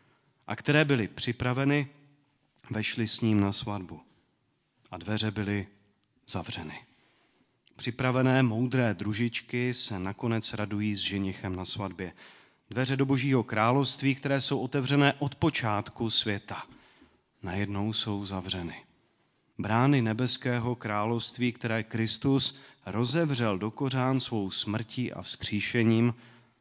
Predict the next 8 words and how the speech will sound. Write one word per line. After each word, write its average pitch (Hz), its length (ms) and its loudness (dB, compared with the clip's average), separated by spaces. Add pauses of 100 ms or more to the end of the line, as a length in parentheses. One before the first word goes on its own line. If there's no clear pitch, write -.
(220)
se - 160 -4
najednou 120 400 0
zavřou. 92 560 -2 (1600)
Dveře 120 500 -2 (1400)
jsou 104 240 -2
ještě 110 320 -2
otevřené, 101 720 -4 (1120)
ale 98 420 -2